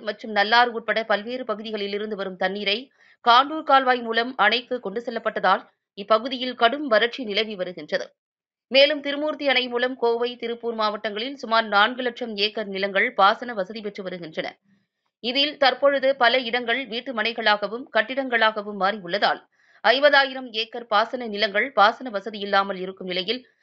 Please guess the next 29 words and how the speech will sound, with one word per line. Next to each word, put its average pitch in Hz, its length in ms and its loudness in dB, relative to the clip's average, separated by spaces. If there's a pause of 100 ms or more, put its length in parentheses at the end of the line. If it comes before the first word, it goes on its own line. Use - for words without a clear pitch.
(200)
இப்பகுதியில் 285 540 0
நிலவும் 254 400 -2 (100)
கடும் 247 280 0
வறட்சியை 233 480 0
கருத்தில் 214 420 -8
கொண்டு 214 200 2 (140)
எட்டாயிரத்து 254 580 2
ஐந்நூறு 233 300 -4
ஏக்கர் 208 360 -2
நிலங்கள் 214 320 -2
பாசன 214 360 2
வசதி 202 260 -6
பெறும் 208 180 -6
வகையில் 190 380 -6 (400)
புதிய 285 240 0
பாசன 254 360 2
திட்டம் 233 400 -8
திருமூர்த்தி 254 480 -6
அணை 202 180 -2
மூலம் 185 220 -4
வழங்கலாம். 180 480 0 (920)
மேலும் 285 340 6
இதனால் 254 420 4
தற்பொழுது 247 480 0
பாசன 240 380 4
வசதி 220 260 -4
பெற்று 220 220 -6
வரும் 214 200 -6
விவசாயிகளுக்கு 220 760 0